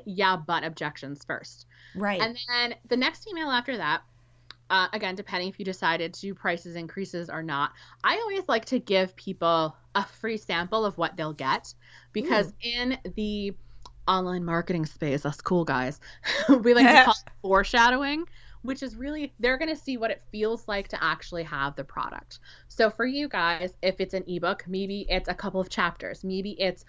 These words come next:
Speaker 1: one checklist if it happens to be different than your freebie, something so they actually get ownership. And in that, you know,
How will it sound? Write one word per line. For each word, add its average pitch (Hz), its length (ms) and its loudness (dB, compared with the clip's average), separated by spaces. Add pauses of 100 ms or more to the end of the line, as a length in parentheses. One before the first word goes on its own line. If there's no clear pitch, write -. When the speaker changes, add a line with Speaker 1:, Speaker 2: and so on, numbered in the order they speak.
(200)
Speaker 1:
one 202 240 2
checklist 254 580 -2
if 180 80 -8
it 165 80 -8
happens 180 380 -4
to 180 80 -10
be 185 100 -2
different 156 380 -4
than 165 160 -4
your 175 120 -4
freebie, 208 500 -4 (220)
something 294 400 0
so 320 100 -2
they 262 100 0
actually 190 300 0
get 180 160 -2
ownership. 254 500 -2 (300)
And - 240 -2
in 311 360 -2 (100)
that, 180 520 -2 (360)
you 185 140 -2
know, 160 220 -4